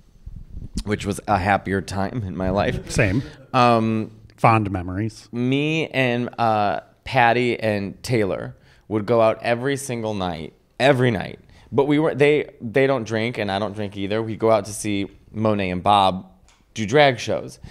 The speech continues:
Speaker 1: So first we'd go see Bob. So it was like Barracuda, or we go wherever, right? And we'd go see The Help, which is a show that Bob ran with Pixie forever.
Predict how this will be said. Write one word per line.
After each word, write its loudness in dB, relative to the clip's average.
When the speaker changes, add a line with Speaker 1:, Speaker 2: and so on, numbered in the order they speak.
Speaker 1:
So 2
first 0
we'd -4
go 0
see -6
Bob. 0
So -10
it -6
was -4
like -8
Barracuda, -4
or -4
we -6
go -2
wherever, -2
right? -2
And 2
we'd -2
go 0
see -10
The -6
Help, 2
which -10
is -12
a -6
show -2
that -2
Bob 0
ran -6
with -10
Pixie -10
forever. -6